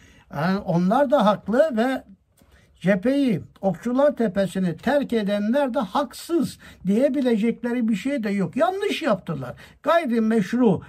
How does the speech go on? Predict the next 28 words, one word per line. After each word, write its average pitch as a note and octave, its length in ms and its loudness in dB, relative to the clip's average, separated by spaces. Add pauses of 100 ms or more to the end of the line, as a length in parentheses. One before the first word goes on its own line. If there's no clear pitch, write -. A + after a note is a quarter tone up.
(160)
emre G#3 380 0
itaat C4 440 -2
etmediler. C3+ 760 -6 (1000)
Ama C4+ 240 2
Efendimiz A3+ 580 0
Aleyhisselam, F3+ 680 -2
"Siz G3+ 260 -4
böyle G#3+ 340 0
derseniz E3+ 500 -2
onlar G3 420 -2
da F#3 160 -2
böyle E3+ 220 -2
müdafaa D#3+ 500 -4
eder. D#3+ 360 -6
Başkaları A3 540 -2
onları G3+ 400 -4
müdafaa F3+ 480 -4
eder. F#3+ 280 -4
Bir B3+ 120 -4
başkası A#3 460 -4
böyle A#3 280 -2
diyenleri G#3+ 400 -2
müdafaa G3+ 560 -2
eder." A#3+ 320 0 (600)
Uhud'dan G#3 520 2
sonra E3+ 380 -2
sahabi F#3+ 600 2
arasında F3+ 880 -2